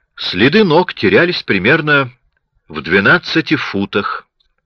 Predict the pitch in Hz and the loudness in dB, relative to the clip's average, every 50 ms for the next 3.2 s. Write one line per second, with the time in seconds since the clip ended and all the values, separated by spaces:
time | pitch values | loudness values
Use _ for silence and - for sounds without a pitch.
0 | _ _ _ _ _ _ - 80 82 - _ _ - - _ _ _ _ _ _ | _ _ _ _ _ _ -6 -4 -4 -4 _ _ -20 -20 _ _ _ _ _ _
1 | _ 92 80 80 - 69 - - 98 135 151 131 101 76 64 - - - - _ | _ -8 -4 -4 -4 -4 -4 -2 -2 -2 -2 -4 -8 -12 -14 -16 -20 -20 -20 _
2 | _ _ _ _ _ _ _ _ _ _ _ _ _ 76 65 67 78 69 65 64 | _ _ _ _ _ _ _ _ _ _ _ _ _ -16 -6 -4 -2 -2 -2 -2
3 | 62 62 62 - | -6 -10 -16 -20